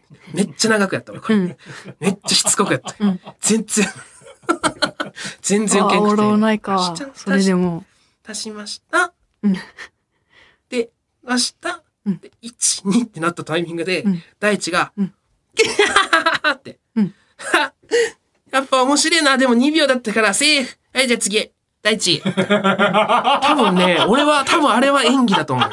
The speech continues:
Speaker 2: うん。
Speaker 1: かな。俺がひねくれてるのかな。俺はあれ演技。
Speaker 2: 朝がき-、
Speaker 1: 睨んでる。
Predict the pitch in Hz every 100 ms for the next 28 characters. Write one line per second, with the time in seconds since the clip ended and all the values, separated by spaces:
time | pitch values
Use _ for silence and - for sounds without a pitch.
0 | - - 214 196 180 160 381 359 _ 214
1 | - 143 165 160 - - _ _ - -
2 | _ _ - 254 262 - 254 - 254 480
3 | 523 - 494 440 427 - - - _ -
4 | - - - 226 285 294 247 220 214 202
5 | 170 - - - - 466 466 453 453 -
6 | - 226 175 202 190 156 240 -